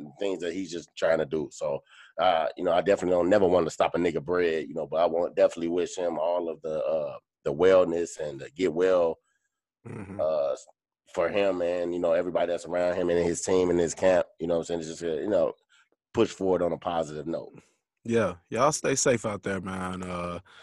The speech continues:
Speaker 2: Dave, get well soon, brother. We love you at the Losers Podcast, man. We would love to have you on the show one day, man. We know you don't do much interviews and shit, but we speak it into existence, man. That's what we do here at the Losers Podcast, ladies and gentlemen.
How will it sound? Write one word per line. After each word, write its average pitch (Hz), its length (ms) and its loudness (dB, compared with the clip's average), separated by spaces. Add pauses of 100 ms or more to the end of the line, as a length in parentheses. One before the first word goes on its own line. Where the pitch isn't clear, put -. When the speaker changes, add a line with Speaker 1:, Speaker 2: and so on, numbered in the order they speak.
(280)
Speaker 2:
Dave, 143 380 8
get 143 200 6
well 143 300 8
soon, 139 440 4
brother. 120 280 4
We 123 100 2
love 131 200 8
you 127 300 6
at 120 100 2
the 131 60 -2
Losers 123 360 0
Podcast, 120 520 2
man. 110 160 -4
We 110 120 -2
would 107 100 0
love 110 240 0
to 110 80 2
have 110 140 2
you 107 100 -2
on 110 80 -6
the 113 60 -6
show 98 260 -2
one 85 260 -4
day, 82 180 -8
man. 82 240 -10
We 98 100 -8
know 117 100 -2
you 113 100 2
don't 95 160 -6
do 98 120 -8
much 95 260 -6
interviews 87 440 -12
and 90 80 -14
shit, 90 220 -10 (360)
but 185 260 8
we 127 80 -2
speak 131 260 2
it 135 80 4
into 135 300 2
existence, 110 540 0
man. 95 160 -6
That's 107 180 -4
what 113 120 -2
we 113 120 0
do 104 200 0
here 95 240 -2
at 90 100 -6
the 92 80 -12
Losers 87 320 -10
Podcast, 82 520 -8
ladies 82 240 -12
and 80 80 -18
gentlemen. 85 300 -12